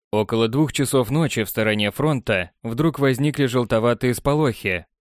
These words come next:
а через некоторое время донеслось странное уханье. Продолжалось всё это недолго, меньше минуты. Затем всё стихло,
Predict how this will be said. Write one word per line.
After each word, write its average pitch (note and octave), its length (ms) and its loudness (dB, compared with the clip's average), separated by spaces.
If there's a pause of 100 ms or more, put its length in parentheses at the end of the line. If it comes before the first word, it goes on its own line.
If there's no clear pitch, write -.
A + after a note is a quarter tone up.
(120)
а G2+ 120 -2
через A2 280 -2
некоторое A2 500 0
время D3 300 0
донеслось C3+ 480 0
странное A#2 480 0
уханье. G2 640 -4 (600)
Продолжалось A#2+ 640 0
всё D3 180 0
это D3 220 0
недолго, A#2 580 0 (240)
меньше A2 400 -2
минуты. A#2+ 540 -2 (540)
Затем A#2+ 460 -2
всё D3 200 0
стихло, G2 600 -4